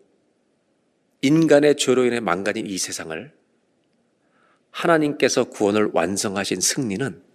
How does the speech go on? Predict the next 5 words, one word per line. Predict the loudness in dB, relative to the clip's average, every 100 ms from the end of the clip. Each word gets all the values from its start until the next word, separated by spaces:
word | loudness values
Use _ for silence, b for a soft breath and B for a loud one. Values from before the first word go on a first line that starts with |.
| 2
역사의 | 2 2 0 0 0
전환점입니다. | -4 -6 -8 -12 -14 -20 -20 _ _ _ _ _ _ _ _ _ _ _ _ _ _
그 | 0 2
역사의 | 2 0 -2
전환점은요, | 0 0 0 -4 -6 -4 -6